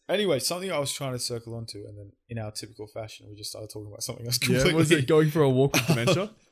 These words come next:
Speaker 2: That's our podcast. <laughs>
Speaker 1: Yes, sir. Um, I'm curious to get your opinion on this. This
Speaker 2: Yeah.
Speaker 1: is kind of on the similar trend we were talking about earlier, which is capitalism versus doing the right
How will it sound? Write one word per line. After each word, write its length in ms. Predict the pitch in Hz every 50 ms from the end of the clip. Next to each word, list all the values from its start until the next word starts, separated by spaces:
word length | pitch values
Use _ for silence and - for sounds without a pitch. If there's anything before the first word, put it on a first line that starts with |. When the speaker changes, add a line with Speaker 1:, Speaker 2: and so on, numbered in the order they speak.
| _ _ _ _ _ _ _ - - - -
Speaker 2:
That's 220 | 135 135 139 -
our 100 | 165 156
podcast. 640 | 151 139 107 95 107 104 101 127 - - - - - 180 190 123 143 208 147 170 226
<laughs> 20 | -
Speaker 1:
Yes, 240 | 117 120 131 147
sir. 480 | 151 160 143 127 117 110 113 113 117 113 - - - - - - - _
Um, 560 | - 131 143 147 151 147 147 143 143 147 - - - - _ _ _ _ -
I'm 140 | - 220 233
curious 320 | 233 - 254 269 254 233
to 60 | 233 226
get 80 | -
your 140 | - 165 165
opinion 340 | 143 - 147 147 139 131 120
on 140 | 110 95 92
this. 220 | 90 85 - -
This 140 | - 135 117
Speaker 2:
Yeah. 60 | 110
Speaker 1:
is 80 | 135 -
kind 280 | - - 143 147 143 147
of 100 | 131 135
on 120 | 135 131
the 60 | 127
similar 340 | 120 - - 123 123 120 117
trend 280 | 113 - - 117 113 110
we 60 | 110
were 60 | 107
talking 320 | 104 - 110 107 - - 101
about 140 | 107 - -
earlier, 300 | 110 110 110 107 98 92
which 200 | - - - -
is 180 | 98 98 - -
capitalism 580 | - - 104 107 _ - 107 101 98 98 98
versus 320 | 98 101 101 101 - - -
doing 220 | - 98 101 98
the 60 | 98
right 180 | 98 98 -